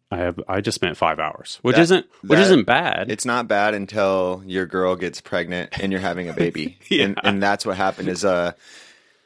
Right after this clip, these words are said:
Speaker 2: yeah, with riding and the podcast and a few other hobbies I have, it was totally cool. It fit into my life perfectly. This, like you said, it was twenty minutes to your house,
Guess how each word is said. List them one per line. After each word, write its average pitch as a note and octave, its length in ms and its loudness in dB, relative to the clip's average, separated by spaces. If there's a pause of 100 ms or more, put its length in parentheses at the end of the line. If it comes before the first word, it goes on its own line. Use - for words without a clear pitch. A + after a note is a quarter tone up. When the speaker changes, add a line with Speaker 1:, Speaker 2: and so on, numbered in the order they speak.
(140)
Speaker 2:
yeah, A#2+ 280 4
with A2+ 220 0
riding G#2 380 2
and G2 80 -4
the F#2 60 -6
podcast G2+ 680 0
and F2+ 200 -6
a F2 60 -6
few G2+ 260 0
other F#2+ 240 2
hobbies F#2 360 -2
I E2+ 80 0
have, F2+ 380 0
it F2 80 0
was E2 240 -4
totally F2 360 0
cool. F2+ 320 -2
It F2 100 -8
fit F#2 160 -2
into E2+ 140 -6
my E2+ 120 -4
life E2 200 -4
perfectly. E2 580 -6
This, E2+ 360 -4
like F2+ 240 -4
you E2 80 -6
said, F2 180 0
it E2 40 -2
was D#2+ 100 -6
twenty F#2+ 240 -2
minutes G#2+ 240 -4
to - 80 -2
your G#2 100 0
house, E2+ 400 -2